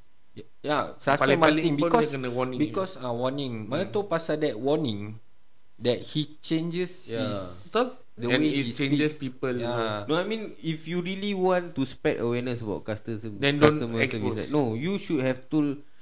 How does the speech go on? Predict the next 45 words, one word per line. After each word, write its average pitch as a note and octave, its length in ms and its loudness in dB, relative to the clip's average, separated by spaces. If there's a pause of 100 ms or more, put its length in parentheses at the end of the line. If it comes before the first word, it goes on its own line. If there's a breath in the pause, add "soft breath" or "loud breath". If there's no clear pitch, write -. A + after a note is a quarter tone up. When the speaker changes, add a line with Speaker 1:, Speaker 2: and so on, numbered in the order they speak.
(220 soft breath)
Speaker 3:
you D3+ 160 2
should E3 260 2
have A#2 220 0
made C3 240 -2
a G#2 100 -2
petition A#2 640 -2
or G#2+ 160 0
what, A#2 240 0
or F#2+ 240 -6
suggest B2+ 400 -2
to A#2+ 100 -6
Grab, A#2+ 320 -2
"Eh, G2+ 320 -4
uh, F#2 320 -4
I'm A#2 220 -6
really, C#3+ 400 -4
I - 80 0
didn't C#3 320 0
ask C#3+ 240 0
for B2 80 0
this, A#2 240 -6
uh, - 80 -8
Speaker 2:
Yeah. G#2+ 240 -6
Speaker 3:
disability. A2+ 680 -4
Why C#3+ 160 2
must C3 220 -6
you A2 120 -8
charge - 320 -4
it A#2+ 100 -8
to G#2+ 140 -6
five A2 240 -4
dollar? A2 240 -2
Can A2+ 160 -6
you, C#3 100 -4
like, A#2 300 -4 (260)
somehow B2 460 -2
change B2+ 300 -4
the G#2+ 100 -2
policy A2 500 -2
so C3+ 140 -4
that - 240 -4
everyone C#3 720 2
in A#2+ 100 -6
Singapore B2 560 -4
with G#2 160 0